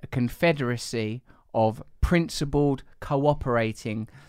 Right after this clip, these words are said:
fully autonomous, self-governing communities that might require, to some degree, some ability to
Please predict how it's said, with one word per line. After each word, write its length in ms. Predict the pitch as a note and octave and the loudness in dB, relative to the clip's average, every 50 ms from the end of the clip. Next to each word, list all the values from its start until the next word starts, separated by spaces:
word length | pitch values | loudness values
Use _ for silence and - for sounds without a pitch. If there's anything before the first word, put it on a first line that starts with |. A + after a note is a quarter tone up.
| - - | -20 -20
fully 400 | - - - E3 E3+ E3 E3 D#3 | -18 -6 2 4 4 6 6 6
autonomous, 800 | D3 C#3+ D3 - - C#3+ B2+ B2 A#2+ A2+ A2+ A2 A2 - - - | 4 2 0 -2 -2 0 0 2 2 2 0 -2 -2 -6 -8 -12
self-governing 800 | - - - - B2+ B2 A#2 - - B2+ A#2+ A2+ A#2 A2+ A2+ A2 | -12 -6 -2 0 0 0 0 -2 0 0 0 0 0 -2 -2 -2
communities 720 | - B2 A2+ A2+ A2+ A2 G#2+ A2 A#2 G#2 G#2+ G#2+ A2 - - - C3 - - | -4 -2 -2 0 0 2 0 0 -2 -4 -6 -8 -8 -12 -14 -18 -14 -10 -8
that 100 | - - | -4 -2
might 480 | B2 C3 C#3+ D#3+ E3+ F3 F3 E3 - - | 0 2 4 6 6 6 6 4 2 -2
require, 580 | C#3+ C3+ - - - - D3+ C#3 C3+ C3 B2+ | -4 -4 -4 -6 -4 0 4 4 6 6 4
to 140 | - - - | 2 -2 -6
some 380 | - - - E3 D#3+ E3 D#3 C3 | -6 -4 -2 0 2 2 2 0
degree, 480 | C3 - - A2+ A2 G#2+ G#2+ G#2+ A2+ - - _ _ _ | -2 -2 -2 0 0 0 0 -2 -6 -8 -14 _ _ _
some 440 | - - - - - D3 D3 C#3+ C3+ | -16 -12 -4 2 4 6 6 6 4
ability 960 | C#3+ C3 A#2 - - - C#3+ C#3 C3 A#2+ A2 - - B2 A2+ G#2+ G#2 G#2 - _ _ _ _ _ - | 2 -2 -6 -2 2 6 6 6 6 4 2 -2 -4 -4 -4 -4 -4 -6 -8 _ _ _ _ _ -10
to 520 | - - C3+ B2 A#2+ A#2 A#2 A2+ A2+ | -4 0 2 4 4 4 2 2 0